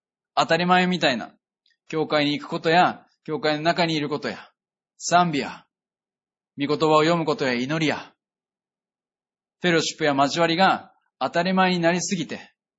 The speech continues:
そこにその神との関係や、行事みたいになっちゃってね、週一回の。神に対する愛や互いに対する愛が失われて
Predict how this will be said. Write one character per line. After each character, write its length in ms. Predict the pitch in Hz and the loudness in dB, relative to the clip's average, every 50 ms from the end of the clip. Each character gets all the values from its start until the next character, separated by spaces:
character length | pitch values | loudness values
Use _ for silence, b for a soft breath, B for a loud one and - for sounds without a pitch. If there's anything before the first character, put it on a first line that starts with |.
| _ _ _ _ _ _ _ _ _ _ _ _ _ _ _ _ _ _ _ _ _ _ _ _ _ _ _ _ _ _ _ | _ _ _ _ _ _ _ _ _ _ _ _ _ _ _ _ _ _ _ _ _ _ _ _ _ _ _ _ _ _ _
そ 160 | _ - 170 151 | _ -6 -2 0
こ 100 | 160 160 | 0 0
に 80 | 151 | 0
そ 80 | 147 165 | 0 0
の 100 | 156 139 | 0 2
神 220 | - 175 170 165 | 2 2 2 2
と 100 | - 156 | -2 -2
の 120 | 143 131 123 | -2 -2 -4
関 260 | - 147 151 160 160 | 0 0 0 0 0
係 140 | - 180 170 | -2 -2 2
や、 340 | 175 185 165 101 - - _ _ _ _ _ _ _ _ _ _ _ _ _ _ _ _ _ - | 2 2 0 0 -6 -14 _ _ _ _ _ _ _ _ _ _ _ _ _ _ _ _ _ -4
行 220 | 151 165 175 175 | 0 2 2 2
事 120 | 151 170 | 0 -2
み 80 | 165 156 | -4 -2
た 80 | 143 131 | -2 -2
い 40 | |
に 40 | 113 | -4
な 60 | 110 | -4
っ 40 | 107 | -6
ち 40 | - | -10
ゃ 40 | 95 | -14
っ 20 | - | -16
て 80 | 110 | -16
ね、 200 | 101 139 - _ _ _ _ | -16 -16 -16 _ _ _ _
週 260 | - - 123 113 98 | -10 -8 -8 -8 -10
一 160 | 95 95 - | -10 -14 -14
回 220 | - 98 95 92 | -14 -14 -14 -14
の。 80 | - - _ _ _ _ _ _ _ _ _ _ _ _ _ _ _ _ _ - | -16 -20 _ _ _ _ _ _ _ _ _ _ _ _ _ _ _ _ _ -2
神 220 | - 151 147 139 | 0 0 2 0
に 80 | 131 113 | -2 0
対 180 | 139 135 131 | 0 -2 -2
す 120 | 127 - 139 | -2 -4 -4
る 160 | 135 123 117 | 0 2 4
愛 140 | 151 156 147 | 4 4 2
や 140 | 143 131 | 0 0
互 260 | - 139 135 131 139 139 | 0 -2 0 0 0 0
い 20 | 131 | 0
に 40 | - | -2
対 200 | 147 139 135 - | -2 -2 -2 -4
す 100 | - 135 | -6 -8
る 180 | 131 120 98 | -6 -2 0
愛 160 | 147 147 135 | 0 0 2
が 320 | 120 131 127 104 87 - _ _ _ _ _ | 0 0 0 -2 -2 -8 _ _ _ _ _
失 340 | - 139 - - 151 147 143 | -12 -10 -10 -6 -4 -2 0
わ 60 | 147 | 0
れ 80 | 143 139 | -2 -4
て 240 | 143 139 127 - | -6 -10 -12 -12